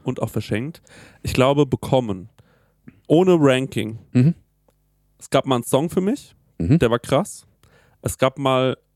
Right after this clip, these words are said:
Speaker 1: ein Buch für mich,
Speaker 2: Mhm.
Speaker 1: komplett selbst geschrieben, mit Gedichten drin, mit Erinnerungen drin. Es war Wahnsinn.
Speaker 2: Krass.
Speaker 1: Ähm, es wurde schon was für mich gebaut.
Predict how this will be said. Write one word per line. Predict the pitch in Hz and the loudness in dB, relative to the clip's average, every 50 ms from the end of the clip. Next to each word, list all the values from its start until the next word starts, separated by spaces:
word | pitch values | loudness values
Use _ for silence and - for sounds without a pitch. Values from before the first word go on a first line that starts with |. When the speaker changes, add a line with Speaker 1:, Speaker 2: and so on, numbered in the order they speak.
| _ _ _ _ _ _ _ | _ _ _ _ _ _ _
Speaker 1:
ein | - 127 120 113 107 | -2 -2 -2 0 -2
Buch | 160 190 202 - | -2 -2 -2 -6
für | - - 131 110 | -4 -2 -2 0
mich, | 104 104 139 180 - - - - - _ _ _ _ _ | 0 -2 -2 -4 -6 -8 -14 -18 -20 _ _ _ _ _
Speaker 2:
Mhm. | - 95 107 160 180 | 0 4 4 4 4
Speaker 1:
komplett | - 131 120 - - 139 139 165 - - - - _ | 4 0 -2 -2 -2 0 0 0 0 -4 -10 -16 _
selbst | - 110 107 107 117 127 135 143 - - - | -12 -10 -4 0 2 2 2 0 -2 -8 -8
geschrieben, | 127 - - 123 131 131 131 123 123 | -8 -8 -4 -2 -2 -2 -2 -2 -6
mit | 117 - - | -8 -8 -10
Gedichten | - - 135 135 - - 131 | -6 -4 -4 -4 -4 -6 -10
drin, | 123 - - 127 117 | -8 -2 -2 0 0
mit | 117 113 | 0 0
Erinnerungen | - 113 110 120 123 123 113 117 113 | 0 0 0 0 0 0 0 0 -2
drin. | 110 - 123 110 | -2 -4 -4 -4
Es | 107 - | -4 -4
war | - 104 101 98 | -6 -6 -2 -2
Wahnsinn. | 104 107 110 113 117 110 92 101 107 127 | 0 0 0 0 -2 -2 -2 -4 -4 -4
Speaker 2:
Krass. | - - - - - _ _ _ _ _ _ _ _ _ _ _ _ _ _ _ _ _ _ - | -4 -6 -8 -8 -10 _ _ _ _ _ _ _ _ _ _ _ _ _ _ _ _ _ _ 0
Speaker 1:
Ähm, | 117 117 117 117 117 120 120 120 117 - _ _ _ _ _ _ _ _ _ _ | 2 2 4 2 2 0 -2 -4 -6 -8 _ _ _ _ _ _ _ _ _ _
es | - - 123 - | -2 -2 0 4
wurde | 147 170 196 190 | 4 4 4 4
schon | - - 160 143 135 | 0 -2 -2 0 0
was | 131 127 - | -2 -2 -2
für | - 127 | -2 -4
mich | 127 117 - | -4 -4 -6
gebaut. | - 117 - 117 113 123 147 190 - - - | -6 -2 0 0 2 2 0 0 -4 -8 -16